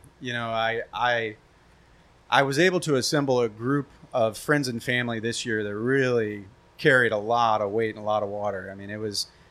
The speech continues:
to feed that many people. And, you know, you, you look, we were looking around that parking lot of all, all the other teams doing People's Choice, and the majority of them,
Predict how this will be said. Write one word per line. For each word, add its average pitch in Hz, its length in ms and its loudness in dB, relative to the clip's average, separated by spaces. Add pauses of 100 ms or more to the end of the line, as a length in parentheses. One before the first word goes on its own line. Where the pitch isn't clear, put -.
(180)
to 139 120 -2
feed 139 380 -2
that 117 240 4
many 117 200 -6
people. 107 460 -6
And, 107 240 -10
you 127 100 -10
know, 110 120 -6
you, 117 280 -6
you 127 160 -6
look, 156 160 2 (240)
we 131 140 -4
were 139 80 0
looking 151 240 0
around 127 320 2
that 120 180 4
parking 123 280 2
lot 101 180 -2
of 104 100 -4
all, 107 120 2
all 120 220 2
the 120 140 2
other 117 200 2 (120)
teams 127 300 -4
doing 117 240 -4
People's 117 300 -10
Choice, 135 340 -2
and 113 80 -10
the 107 60 -10
majority 127 440 -4
of 107 140 -2
them, 107 180 -10